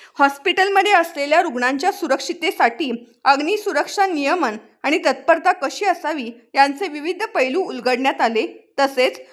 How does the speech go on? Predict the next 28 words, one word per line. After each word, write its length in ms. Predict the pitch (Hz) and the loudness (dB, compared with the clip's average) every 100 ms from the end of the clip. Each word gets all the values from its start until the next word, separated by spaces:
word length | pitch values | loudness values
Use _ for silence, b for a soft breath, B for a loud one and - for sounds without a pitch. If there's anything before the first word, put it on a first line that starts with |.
| B | B
विविध 380 | 302 330 392 359 | 0 4 4 6
अद्ययावत 760 | 480 269 226 277 269 262 277 277 | 4 4 2 4 6 4 2 -4
उपकरणे 500 | 269 - 247 254 320 - | -8 -6 -4 -4 -6 -4
आणि 180 | 269 277 277 | -4 -2 -2
तंत्रज्ञान 720 | 254 254 415 349 226 233 285 | -4 -2 -4 0 -2 -2 -2
यांचा 300 | 285 277 349 | -2 2 4
वापर 380 | 302 254 320 320 | 6 6 2 -2
करून 300 | 339 349 466 | -4 -8 -8
सुरक्षा 480 | - 269 285 381 | -2 -2 0 0
कशी 360 | 370 277 277 427 | 0 0 2 4
वाढवता 440 | 392 247 254 277 | 6 6 2 0
येईल 300 | 247 254 349 220 B B - | -2 0 -2 -4 B B 4
याचे 320 | 269 262 370 | 4 4 0
मार्ग 300 | 320 233 262 | 0 0 0
दाखवले 500 | 262 196 269 240 269 | 0 0 -2 -2 -2
गेले. 300 | 240 208 190 180 - _ _ _ _ _ _ _ | -2 -2 -2 -6 -18 _ _ _ _ _ _ _
ही 80 | 330 | 2
माहिती 480 | 339 311 302 330 339 359 B B | 4 4 2 2 -2 -2 B B
विविध 300 | 294 311 349 | -2 0 2
क्षेत्रावर 680 | 415 453 277 269 269 262 359 | 2 2 0 2 4 6 4
मार्गदर्शन 640 | 359 240 240 269 359 427 415 | 2 2 0 -6 -6 -6 -6
करून 320 | 320 220 226 b b - | -4 -4 -6 b b -2
सर्व 220 | 349 349 466 - | 2 2 0 -2
सहभागी 540 | 311 285 262 277 277 | -4 -2 0 0 -2
हॉस्पिटल 560 | 427 294 285 285 285 392 | -4 -4 -6 -8 -4 -2
प्रशासनाला 760 | 415 262 269 247 294 254 240 330 | 0 0 0 -2 -2 0 4 4
महत्त्वपूर्ण 640 | 285 233 254 254 254 285 | 4 2 -2 -2 -2 -2
ठरली. 420 | 302 277 226 208 | 0 0 2 -2